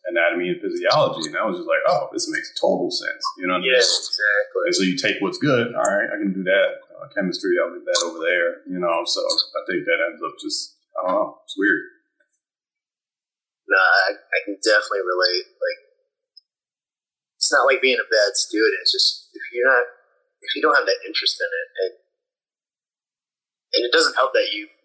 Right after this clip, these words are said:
Speaker 2: really didn't focus on what you wanted to do before, like, starting to take it.
Speaker 1: Yes.
Speaker 2: But yeah, like, like you said, well, like, those anatomy and physiology classes, like, "Man, I love this stuff. It's pretty cool. I, I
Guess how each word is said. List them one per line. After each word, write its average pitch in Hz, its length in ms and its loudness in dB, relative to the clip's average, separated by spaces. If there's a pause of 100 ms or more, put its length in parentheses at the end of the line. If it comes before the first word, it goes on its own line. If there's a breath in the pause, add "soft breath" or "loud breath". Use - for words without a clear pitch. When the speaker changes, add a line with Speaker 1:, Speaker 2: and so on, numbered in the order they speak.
(460)
Speaker 2:
really 107 260 4
didn't 98 220 -4
focus - 320 2 (100)
on - 80 -14
what - 120 -4 (200)
you 349 140 -2
wanted 285 320 0
to - 100 -18
do 349 160 -2 (800)
before, 107 640 2
like, 95 180 -2
starting - 400 2
to - 80 -20
take - 160 -6
it. - 240 -18 (300)
Speaker 1:
Yes. - 120 0 (2250)
Speaker 2:
But 107 160 4
yeah, 107 180 6
like, 98 160 2 (720)
like 104 140 -2
you 107 80 4
said, 104 320 4
well, 107 160 2
like, 104 160 2
those 107 160 2
anatomy 117 340 2
and - 80 -8
physiology 117 540 2
classes, - 320 0 (100)
like, 110 140 0
"Man, - 80 2
I - 80 2
love - 240 -8
this - 180 2
stuff. - 220 -4
It's - 180 0
pretty 127 240 0
cool. 127 220 2
I, 95 120 4 (220)
I 98 60 4